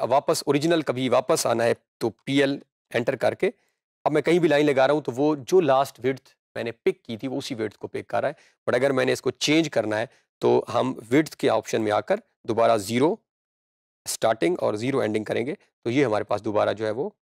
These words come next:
ओरिजिनल। तो इस तरह हम पॉलीलाइन के साथ जो है वो प्ले कर सकते हैं उसकी विड्थ। और लास्ट हम एंडिंग कर रहे हैं, पॉलीगॉन हमारे पास जो कंपोनेंट था जो हमने क्विकली,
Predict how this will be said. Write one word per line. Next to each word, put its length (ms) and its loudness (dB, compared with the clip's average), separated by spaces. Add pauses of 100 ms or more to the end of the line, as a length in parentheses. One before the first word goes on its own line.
(160)
ओरिजिनल। 300 -2 (200)
तो 60 -8
इस 200 0
तरह 160 4
हम 360 -2 (200)
पॉलीलाइन 440 -2
के 140 -10
साथ 260 -4
जो 180 -8
है 60 -4
वो 160 -10 (320)
प्ले 180 0
कर 160 -8
सकते 320 -14
हैं 40 -8
उसकी 160 -12
विड्थ। 160 -6
और 80 -4
लास्ट 380 0
हम 200 -4
एंडिंग 220 0
कर 140 0
रहे 100 -2
हैं, 80 -10 (320)
पॉलीगॉन 400 2
हमारे 220 -2
पास 200 -2
जो 100 -8
कंपोनेंट 460 -6
था 100 0
जो 120 -6
हमने 180 -6
क्विकली, 400 -8